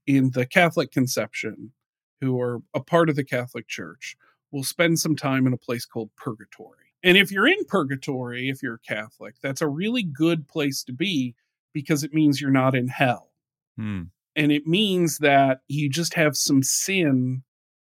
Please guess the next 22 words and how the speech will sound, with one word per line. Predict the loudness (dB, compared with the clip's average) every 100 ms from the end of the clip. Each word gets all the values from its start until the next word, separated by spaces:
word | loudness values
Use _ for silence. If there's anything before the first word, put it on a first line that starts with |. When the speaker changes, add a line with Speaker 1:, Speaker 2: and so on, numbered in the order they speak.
| _ -4
Speaker 1:
that | 0 2
has | 0 0
to | -2
get | -2 -2 -4 -4
burnt | 0 0 0
away | -2 4 6 6 0 -20 _ _ _ _ _ _
in | -2 0
order | 0 -2 -4
for | -6
you | -6 -4
to | -4
make | -6 -8 -10
your | -10 -10 -12
way | -12 -12 -12 -16 -18 -20 _ _ _ _ _ -12
toward | -8 -6 -8 -14 -12 -6
everlasting | -6 -6 -8 -10 -10 -10 -10
bliss | -12 -12 -12 -12 -14
with | -18 -16
God. | -12 -10 -12 -20 _ -16
Speaker 2:
Hmm. | -14 -14 -18 _
Speaker 1:
I | 6 8
just | 6 0 -2 -6 -12